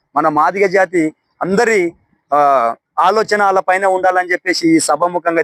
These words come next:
తెలియజేస్తున్నా. గౌరవ శ్రీ మందకృష్ణ మాది గారు ఎవరైతే అమరులయ్యారో వాళ్ళ కుటుంబాలకు ఐదు లక్షల రూపాయ, హైదరాబాద్ సెంటర్ లో ఇరవై ఐదు, రెండు వందల యాభై గజాల ఇల్లు స్థలము, రెండు కోట్ల రూపాయలు,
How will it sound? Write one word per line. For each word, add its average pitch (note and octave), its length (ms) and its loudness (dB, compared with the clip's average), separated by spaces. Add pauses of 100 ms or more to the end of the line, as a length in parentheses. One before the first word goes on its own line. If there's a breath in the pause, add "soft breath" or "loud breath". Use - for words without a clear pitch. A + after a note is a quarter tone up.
తెలియజేస్తున్నా. C#3+ 500 0 (400 soft breath)
గౌరవ F3+ 240 2
శ్రీ F#3 160 -2
మందకృష్ణ F3 480 -2
మాది F3 280 0
గారు G3+ 220 2 (340)
ఎవరైతే F3 400 2
అమరులయ్యారో F3+ 600 2
వాళ్ళ E3+ 200 2
కుటుంబాలకు F3 600 -2 (800)
ఐదు D#3+ 220 0
లక్షల E3+ 340 0
రూపాయ, E3+ 320 0 (540 soft breath)
హైదరాబాద్ F#3 520 0
సెంటర్ F#3 340 -2
లో G3 120 2 (540 loud breath)
ఇరవై E3+ 240 2
ఐదు, G3 220 0 (280)
రెండు D#3+ 280 0
వందల G#3 260 2
యాభై G3 220 2
గజాల F#3+ 280 2
ఇల్లు F3+ 240 0
స్థలము, F#3+ 400 0 (340)
రెండు E3 260 0
కోట్ల G3 320 0
రూపాయలు, G3 560 2